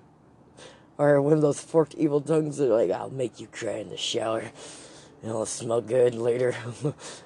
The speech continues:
Shampoo up and put some lotion on it." <laughs> That, yes. Well, yeah. Me and you used to go back in the days and just fucking smoke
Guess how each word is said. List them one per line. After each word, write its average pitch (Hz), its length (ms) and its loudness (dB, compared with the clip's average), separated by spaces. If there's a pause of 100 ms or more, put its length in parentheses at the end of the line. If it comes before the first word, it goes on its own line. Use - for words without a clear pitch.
(320)
Shampoo - 540 -10
up 107 180 -6
and 110 100 -14
put 127 140 -8
some 107 160 -12
lotion 113 360 -6
on 113 120 -8
it." - 80 -10 (680)
<laughs> 175 880 2 (2250)
That, - 160 -4 (360)
yes. - 300 -12 (220)
Well, 165 240 4 (340)
yeah. - 160 -4 (220)
Me 156 160 -2
and 139 140 -4
you 156 140 -2
used 123 280 -10
to 123 60 -10
go 123 160 -2
back 117 260 -2
in 113 100 -8
the 117 60 -10
days 139 340 0
and 120 120 -12
just 104 240 -10 (100)
fucking 117 380 -10 (1000)
smoke 131 380 -6